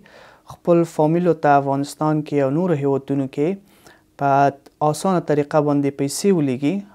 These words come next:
او دوی ته څه مشکلات مخ نه شي. شرکت ترانسفر گلکسی، اه،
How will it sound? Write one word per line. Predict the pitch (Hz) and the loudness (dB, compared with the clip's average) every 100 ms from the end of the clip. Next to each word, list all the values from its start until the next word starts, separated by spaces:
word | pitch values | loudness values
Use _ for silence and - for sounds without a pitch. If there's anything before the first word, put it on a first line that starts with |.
| - | -6
او | 139 | -4
دوی | 135 151 147 | -2 0 -2
ته | 143 143 139 | 0 -2 -2
څه | - 147 139 | -4 -4 -2
مشکلات | 139 139 - - 151 170 160 - - - _ | -2 -6 -10 -8 2 4 4 -2 -20 -20 _
مخ | 135 139 143 - | -6 -4 -4 -8
نه | - | -14
شي. | - 69 - _ 160 | -12 -14 -16 _ -6
شرکت | 165 156 180 185 180 175 | -4 0 -2 0 0 0
ترانسفر | 170 147 143 143 | 0 -4 -2 -4
گلکسی، | 147 143 139 - - 165 160 160 _ _ _ - - - | 0 -2 -2 -6 -4 -2 -2 -4 _ _ _ -20 -18 -6
اه، | 139 135 | -2 -2